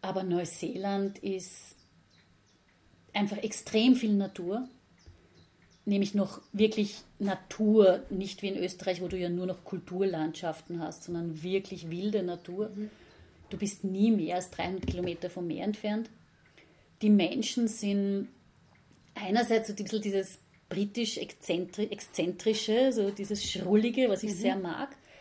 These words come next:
Speaker 1: und gleichzeitig extrem entspannt. Also es ist wirklich, die sagen, „Ma, jetzt na, für heute hab ich genug gearbeitet, jetzt machen wir was Lustigeres“ und so. Also ja, extrem angenehme Menschen.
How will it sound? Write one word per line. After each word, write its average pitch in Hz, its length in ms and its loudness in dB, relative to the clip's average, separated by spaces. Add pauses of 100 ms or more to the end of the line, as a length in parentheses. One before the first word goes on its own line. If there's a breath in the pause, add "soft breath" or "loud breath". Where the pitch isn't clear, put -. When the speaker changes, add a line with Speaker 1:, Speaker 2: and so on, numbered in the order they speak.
(460 loud breath)
Speaker 1:
und 208 180 2
gleichzeitig 196 520 -4
extrem 190 680 -4
entspannt. - 600 -12 (500)
Also 185 160 -2
es 208 220 0
ist 196 140 0
wirklich, 208 260 0
die 208 80 -10
sagen, 196 180 0 (380 loud breath)
„Ma, 180 340 0
jetzt 190 220 -4
na, 165 680 -2
für - 180 2
heute 170 180 2
hab 180 60 -2
ich 175 60 -6
genug 175 300 -8
gearbeitet, 165 640 -8
jetzt - 500 -4
machen 190 200 2
wir 151 80 -4
was 170 180 -10
Lustigeres“ 160 960 -6
und 170 140 -8
so. 180 80 -6
Also 196 240 6 (960 loud breath)
ja, 220 320 8 (280)
extrem 190 500 -4
angenehme 175 500 -4
Menschen. 190 540 -6